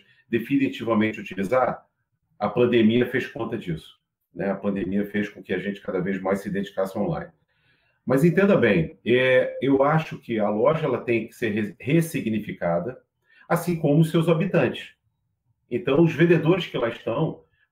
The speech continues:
fazem ou devem fazer um trabalho hoje completamente diferente do que se fazia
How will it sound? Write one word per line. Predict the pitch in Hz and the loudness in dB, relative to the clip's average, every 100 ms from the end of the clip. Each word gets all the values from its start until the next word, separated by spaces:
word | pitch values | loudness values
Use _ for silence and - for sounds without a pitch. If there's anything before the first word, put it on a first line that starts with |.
| _ | _
fazem | 123 135 160 - 123 113 | -2 0 2 0 -2 -2
ou | 113 107 | -4 0
devem | 110 135 131 | 4 4 2
fazer | - 104 110 | -2 -2 -2
um | 113 104 | -4 -2
trabalho | 101 98 104 92 | -2 0 -2 0
hoje | 113 120 113 | -2 -4 -6
completamente | 120 117 127 151 117 120 123 | -8 -8 -4 -4 -2 -2 -4
diferente | - - 101 123 120 | -8 -6 -2 -2 -4
do | 143 | -14
que | - | -4
se | |
fazia | 147 117 117 147 160 | 0 0 0 -2 -2